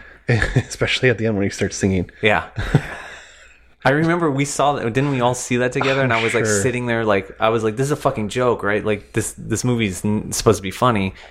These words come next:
Speaker 1: And Oscar's like, "No, I think we all went to see it. It's horrible."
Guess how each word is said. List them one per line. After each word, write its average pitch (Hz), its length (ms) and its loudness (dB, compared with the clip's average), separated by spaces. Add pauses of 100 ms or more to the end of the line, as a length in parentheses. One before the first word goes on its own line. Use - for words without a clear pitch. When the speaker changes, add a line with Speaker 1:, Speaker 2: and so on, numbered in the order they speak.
(120)
Speaker 1:
And 104 80 -6
Oscar's 104 320 -4
like, 101 200 -2 (160)
"No, 113 280 2
I 117 80 -8
think 143 200 0
we 131 140 -2
all 107 200 4
went 95 160 -6
to 101 80 -8
see 92 220 -10
it. 98 240 -10 (1080)
It's - 120 -18
horrible." 95 440 -2